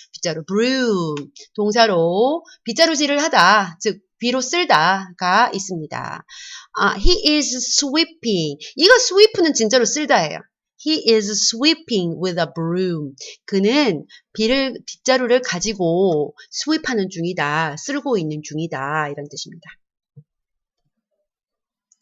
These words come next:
자, 천백사십칠 번. brow. 브르아오, brow. <clears throat> 오더블유가 아오 발음 나는 거예요. brow.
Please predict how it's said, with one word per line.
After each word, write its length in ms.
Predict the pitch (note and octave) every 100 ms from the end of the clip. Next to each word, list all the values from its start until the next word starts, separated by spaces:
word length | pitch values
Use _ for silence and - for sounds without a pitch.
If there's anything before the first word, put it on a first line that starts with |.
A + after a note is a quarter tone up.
| _ _ _ _ _ _
자, 400 | - F3+ D3+ - -
천백사십칠 1000 | D4 C#4+ C#4 C4+ B3+ A#3 G#3+ - B3 G#3+
번. 340 | D3 D#3+ F3
brow. 880 | F#3 G3 G3+ A#3 A#3 F3+ D#3 C#3+ C#3+ - _ _
브르아오, 1080 | A3+ A#3+ A#3 G3+ A#3 A#3+ - F#3+ F#3+ F3+ E3+
brow. 840 | F3+ G3 A3 F#3+ D3 D#3 A3 - -
<clears throat> 560 | D4+ E4+ E4+ E4 E3 -
오더블유가 880 | C4 D#4+ D#4+ A3 B3 G3+ E3 G3+ E3 -
아오 440 | E3 E3 A3+ C4+
발음 260 | G#3+ F#3+ E3
나는 280 | C#3+ D#3+ E3+
거예요. 320 | C#3+ C3+ C#3
brow. 800 | D#3 D#3+ E3 D#3+ C#3 D3 F#3 C#4